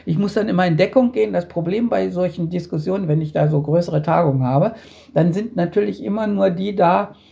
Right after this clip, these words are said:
die das Problem echt gelöst haben. Das heißt, äh, da sind drei, vier Studien-, Ober-, äh, Oberstudien-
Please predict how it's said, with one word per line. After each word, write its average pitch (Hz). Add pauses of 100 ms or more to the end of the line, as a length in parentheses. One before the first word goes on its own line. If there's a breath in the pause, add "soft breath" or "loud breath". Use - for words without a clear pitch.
(140 loud breath)
die 185
das 180
Problem 175
echt -
gelöst 170
haben. 123
Das 147
heißt, 160 (500 loud breath)
äh, 160 (180)
da 156
sind 190
drei, 190
vier 202
Studien-, 208
Ober-, 196
äh, 160
Oberstudien- 185